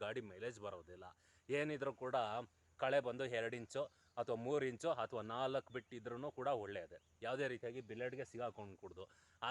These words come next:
ರೀತಿಯಾಗಿ ಬಿಲ್ಲೆಡ್ ಸಿಗಾಕೊಂಡ್ರೆ ಒಂದೊಂದು ಸಾಲು ಹೊಡೆಯೋಕ್ಕೂ ನಾವು ಅದನ್ನ ಕ್ಲೀನ್ ಮಾಡಬೇಕಾಗುತ್ತೆ, ಮತ್ತೆ ಹೊಡಿಬೇಕಾಗುತ್ತೆ, ಕ್ಲೀನ್ ಮಾಡಬೇಕಾಗುತ್ತೆ, ಹೊಡಿಬೇಕಾಗುತ್ತೆ. ಆ ರೀತಿಯಾಗಿ ಮಾಡೋದ್ರಿಂದ ಗಾಡಿ ಬಂದು ಮೈಲೇಜ್ ಬರೋದಿಲ್ಲ. ಏನಿದ್ರು ಒಂದು ಇಂಚು ಅಥವಾ ಎರಡು ಇಂಚು ಅಥವಾ ನಾಲ್ಕು ಬಿಟ್ಟು ಈ ರೇಂಜಲ್ಲಿ ಕಳೆ ಇರಲಿ, ಆರಾಮಾಗಿ ಕೆಲಸ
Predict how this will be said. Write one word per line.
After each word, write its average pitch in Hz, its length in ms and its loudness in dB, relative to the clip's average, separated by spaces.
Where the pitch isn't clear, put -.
ರೀತಿಯಾಗಿ 139 300 0
ಬಿಲ್ಲೆಡ್ 135 260 4
ಸಿಗಾಕೊಂಡ್ರೆ 127 500 0
ಒಂದೊಂದು 120 300 -6
ಸಾಲು 131 220 4
ಹೊಡೆಯೋಕ್ಕೂ 127 380 0
ನಾವು 131 160 0
ಅದನ್ನ 123 300 -2
ಕ್ಲೀನ್ 147 220 2
ಮಾಡಬೇಕಾಗುತ್ತೆ, 139 680 2
ಮತ್ತೆ 123 220 0
ಹೊಡಿಬೇಕಾಗುತ್ತೆ, 113 680 0
ಕ್ಲೀನ್ 135 220 -2
ಮಾಡಬೇಕಾಗುತ್ತೆ, 135 600 2
ಹೊಡಿಬೇಕಾಗುತ್ತೆ. 117 640 -2
ಆ 123 100 0
ರೀತಿಯಾಗಿ 120 320 -6
ಮಾಡೋದ್ರಿಂದ 127 480 0
ಗಾಡಿ 135 260 4
ಬಂದು 123 180 0
ಮೈಲೇಜ್ 113 400 2
ಬರೋದಿಲ್ಲ. 87 380 -10
ಏನಿದ್ರು 131 280 -2
ಒಂದು 135 200 0
ಇಂಚು 139 240 0
ಅಥವಾ 110 200 0
ಎರಡು 127 220 2
ಇಂಚು 135 240 -2
ಅಥವಾ 107 200 -6
ನಾಲ್ಕು 127 360 0
ಬಿಟ್ಟು 117 160 -4
ಈ 139 40 -2
ರೇಂಜಲ್ಲಿ 131 360 -2
ಕಳೆ 123 200 2
ಇರಲಿ, 101 160 -6
ಆರಾಮಾಗಿ 110 520 -2
ಕೆಲಸ 101 160 -8